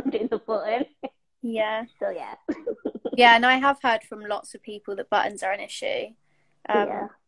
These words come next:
Speaker 2: and it's something that in my brand, I'm just not even, I'm never going near buttons. It's just not gonna be a thing. <laughs> Um, and also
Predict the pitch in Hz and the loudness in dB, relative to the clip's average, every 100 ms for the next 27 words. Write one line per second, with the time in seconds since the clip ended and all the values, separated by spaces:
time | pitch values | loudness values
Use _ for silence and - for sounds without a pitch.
0 | _ _ - 233 226 - 247 214 240 220 | _ _ 4 6 6 4 0 2 0 0
1 | 220 214 208 214 208 208 208 226 220 233 | 2 2 4 2 2 0 -2 -6 -6 0
2 | 220 - 214 220 202 202 - - 220 220 | 0 0 -4 -6 -8 -10 -14 -6 -4 6
3 | 220 220 220 220 214 214 208 - - - | 6 6 4 2 2 0 2 0 -2 -4
4 | 208 - - - - - 226 - 220 214 | -8 -10 -12 -10 -2 4 4 2 -6 -4
5 | 214 - - - 269 262 - 294 - - | -4 -2 0 0 0 2 6 6 4 -20
6 | - - _ - 220 208 202 226 - - | -20 -20 _ 6 6 6 2 0 -2 0
7 | 247 254 254 262 | 4 6 8 8